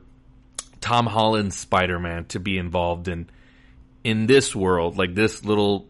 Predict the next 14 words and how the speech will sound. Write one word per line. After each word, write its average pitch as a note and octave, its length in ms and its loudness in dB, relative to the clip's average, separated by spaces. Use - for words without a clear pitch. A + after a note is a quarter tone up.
cinematic G2+ 600 -2
world, F#2 380 2
as F2+ 140 -4
opposed F#2+ 380 -2
to F#2+ 80 -2
what's F2+ 160 -4
going F2+ 240 -6
on E2+ 140 -6
with F2+ 120 -8
Disney C#2+ 260 -8
and C2 80 -12
all A1 80 -12
that A1 120 -14
stuff. - 240 -14